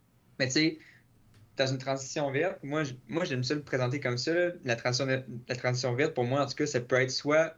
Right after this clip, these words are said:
l'électrification de notre mode de vie, ou soit l'amélioration de notre mode de vie par l'efficacité énergétique. Puis, euh, tu sais, ça, c'est, c'est une avenue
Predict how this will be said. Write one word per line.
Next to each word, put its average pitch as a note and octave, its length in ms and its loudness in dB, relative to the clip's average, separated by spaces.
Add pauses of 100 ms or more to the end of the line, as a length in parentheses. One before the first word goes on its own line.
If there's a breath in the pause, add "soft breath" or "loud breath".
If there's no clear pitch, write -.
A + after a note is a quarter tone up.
(160)
l'électrification B2 720 -2
de C#3 80 -2
notre A#2+ 220 -4
mode B2+ 140 -2
de B2 100 2
vie, C3 300 -4 (560 soft breath)
ou - 20 -4
soit C3+ 300 2
l'amélioration B2 800 0
de C3 60 -4
notre B2 140 -4
mode A#2+ 120 -2
de A#2 80 0
vie A#2+ 200 -4
par A#2 460 2
l'efficacité A#2+ 460 -4
énergétique. A2+ 600 -2 (480 soft breath)
Puis, A2+ 440 2
euh, G#2 440 2 (200)
tu B2 100 -6
sais, - 20 -2
ça, B2 120 -4
c'est, A#2+ 280 2
c'est - 180 0
une B2 100 4
avenue B2+ 500 0